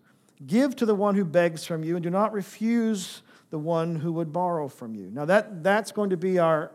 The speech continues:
our anchor text this morning, that little bundle of verses. But I want to go ahead and read verses forty-three through forty-eight as well. He continues and he says, "You have heard it said,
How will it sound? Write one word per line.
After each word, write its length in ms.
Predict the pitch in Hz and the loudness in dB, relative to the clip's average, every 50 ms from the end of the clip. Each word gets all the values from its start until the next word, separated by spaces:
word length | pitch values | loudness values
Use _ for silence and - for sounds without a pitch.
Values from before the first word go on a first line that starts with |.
| - | -10
our 180 | 147 156 147 - - | -8 -8 -6 -6 -4
anchor 320 | 165 170 180 170 180 170 | -4 -4 -4 -4 -6 -8
text 440 | 147 - - 160 156 151 - - - | -8 -6 -6 -6 -6 -6 -8 -12 -10
this 220 | 151 143 - - - | -10 -10 -10 -10 -10
morning, 380 | 147 139 139 127 117 113 110 | -8 -6 -6 -6 -6 -8 -6
that 140 | 117 143 147 | -6 -6 -6
little 160 | 151 147 143 | -6 -8 -8
bundle 360 | 139 131 139 139 143 143 139 | -6 -6 -6 -6 -6 -6 -6
of 100 | 135 131 | -8 -8
verses. 540 | 117 135 131 123 123 - 127 110 113 117 - - _ - - - - - | -8 -8 -8 -8 -10 -10 -12 -12 -12 -14 -16 -20 _ -20 -20 -20 -12 -4
But 100 | 151 160 | -2 0
I 20 | |
want 140 | 170 202 226 | 2 2 2
to 40 | 202 | 4
go 160 | 220 254 262 | 4 6 6
ahead 260 | 269 240 262 277 254 | 6 6 6 6 6
and 200 | 233 214 202 185 | 6 4 4 4
read 340 | 190 220 240 247 240 233 196 | 4 4 4 4 4 2 2
verses 420 | 165 185 196 190 185 190 180 165 - | 0 0 0 0 0 0 -2 -4 -4
forty-three 640 | - 180 185 190 180 180 170 180 175 175 170 165 | -2 -2 0 2 2 0 0 -2 -2 -2 -2 -2
through 380 | 160 160 156 151 151 147 143 147 - - _ _ _ _ _ _ | -2 -4 -4 -4 -4 -4 -6 -8 -12 -20 _ _ _ _ _ _
forty-eight 500 | - 156 165 160 151 151 151 156 156 139 | -4 -2 -2 0 2 2 2 2 2 2
as 200 | 135 127 117 - | 0 -4 -4 -6
well. 360 | 139 131 135 127 107 98 95 101 - _ _ _ _ _ _ _ _ _ _ _ | -6 -4 -4 -4 -4 -6 -10 -14 -20 _ _ _ _ _ _ _ _ _ _ _
He 120 | 160 160 | -8 -6
continues 760 | - 185 165 151 - 247 269 269 262 220 175 170 170 202 - | -4 -4 -2 0 2 2 4 4 4 4 4 2 2 0 -2
and 120 | 180 170 160 | -2 -4 -4
he 60 | 165 | -4
says, 340 | - - 185 175 170 135 165 | -2 -2 0 0 0 0 0
"You 160 | 208 214 208 | 0 4 6
have 300 | 214 202 202 160 - - - - _ _ - - - - | 6 4 4 2 -4 -14 -20 -20 _ _ -20 -20 -8 0
heard 260 | - 233 247 262 247 | 4 6 6 8 6
it 160 | 226 196 180 | 4 4 2
said, 600 | - - - 214 220 226 226 233 226 240 208 - | -2 0 2 4 4 4 4 4 2 0 -2 -4